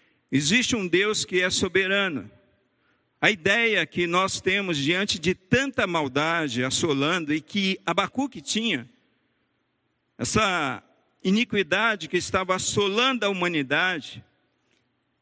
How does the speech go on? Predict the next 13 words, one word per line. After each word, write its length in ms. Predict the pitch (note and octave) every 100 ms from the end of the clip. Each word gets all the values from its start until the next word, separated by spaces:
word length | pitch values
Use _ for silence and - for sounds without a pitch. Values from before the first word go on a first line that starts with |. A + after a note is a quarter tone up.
| _
a 80 | -
gente 280 | E3 B3+ -
tem 200 | A3+ A#3+
a 60 | A#3
impressão 580 | A3 G3+ F#3 - A3+ A#3
que 100 | G#3
parece 720 | G#3+ G3+ G#3+ A3+ - - G3+
que 460 | - A3 G#3+ F#3+
Deus, 500 | D3 F#3 A3+ A3+ F3
ele 320 | G#3+ A3 A3+
perdeu 680 | G#3 - A3 G3 F3 A3+ C4
o 60 | C4
controle. 640 | A#3 G3+ F#3+ D#3 G#2+